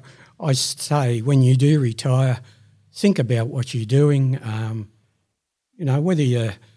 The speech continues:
going on a tour overseas or going away caravanning, just, you got so many tools these days. You can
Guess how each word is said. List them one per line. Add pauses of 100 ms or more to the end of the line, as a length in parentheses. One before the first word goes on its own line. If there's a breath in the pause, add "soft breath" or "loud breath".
(160 soft breath)
going
on
a
tour
overseas
or (600)
going
away
caravanning, (400 soft breath)
just,
you
got
so
many
tools
these
days.
You
can